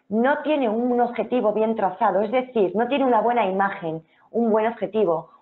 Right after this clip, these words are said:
una buena visión, va a ser muy complicado que eso se pueda hacer. Y trabajar en la visión requiere tiempo también, es decir, porque hay que tenerlo claro,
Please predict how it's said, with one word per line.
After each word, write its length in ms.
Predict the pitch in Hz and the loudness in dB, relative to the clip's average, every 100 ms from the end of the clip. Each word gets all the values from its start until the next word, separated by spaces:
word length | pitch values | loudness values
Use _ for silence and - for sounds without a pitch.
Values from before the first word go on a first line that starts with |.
| - | -2
una 180 | 254 | 0
buena 240 | 285 254 190 | 2 2 2
visión, 600 | 196 196 240 247 302 370 _ _ _ _ _ _ _ _ _ _ _ _ - | 0 -2 0 2 2 -4 _ _ _ _ _ _ _ _ _ _ _ _ -2
va 80 | 220 | -2
a 60 | 269 | 0
ser 100 | 302 | 0
muy 160 | 294 | 0
complicado 680 | 294 285 262 262 196 160 170 _ _ _ _ | 0 -2 -2 2 2 2 -4 _ _ _ _
que 160 | - 202 | 0 0
eso 180 | 214 202 | 0 -8
se 100 | 208 | -2
pueda 200 | 196 185 | 2 2
hacer. 400 | 185 202 185 - | 0 -2 -2 -4
Y 140 | 220 214 | -6 0
trabajar 360 | 202 196 254 | 0 0 0
en 80 | 302 | 2
la 100 | 311 | 0
visión 760 | 247 - - 240 226 226 262 - | 0 -4 0 2 2 0 -6 -6
requiere 480 | 208 208 202 214 240 | -2 0 0 0 0
tiempo 400 | 233 262 214 175 | 0 -2 -2 -4
también, 500 | 165 160 180 196 175 | -4 -2 -2 -2 -4
es 100 | 160 | -12
decir, 220 | - 214 | -12 -10
porque 180 | - 175 | -8 -6
hay 40 | |
que 60 | 285 | 0
tenerlo 440 | 233 247 233 190 | 2 2 2 0
claro, 380 | 196 226 175 | 4 4 2